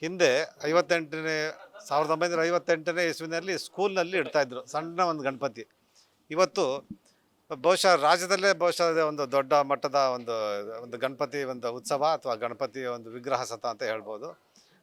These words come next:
ಹಾಗೆ ಇದು ಶಾಂತಿ ಒಂದು, ಒಂದು ಸಮಾಧಾನದಲ್ಲಿ ಒಂದು ಈ ಕಾರ್ಯಕ್ರಮ ಪ್ರತಿ ವರ್ಷ ನಡೆಯುತ್ತೆ. ಆ, ಮ-, ಮುಂದಿನ ತಿಂಗಳು ಸೆಪ್ಟೆಂಬರ್,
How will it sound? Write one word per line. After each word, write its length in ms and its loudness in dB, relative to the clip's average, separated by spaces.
ಹಾಗೆ 300 2
ಇದು 400 -4
ಶಾಂತಿ 460 0
ಒಂದು, 300 -2
ಒಂದು 180 -6
ಸಮಾಧಾನದಲ್ಲಿ 760 2
ಒಂದು 220 -4
ಈ 40 -2
ಕಾರ್ಯಕ್ರಮ 520 0
ಪ್ರತಿ 300 -6
ವರ್ಷ 180 0
ನಡೆಯುತ್ತೆ. 480 -4
ಆ, 180 2
ಮ-, 160 -6
ಮುಂದಿನ 420 -4
ತಿಂಗಳು 280 -4
ಸೆಪ್ಟೆಂಬರ್, 500 0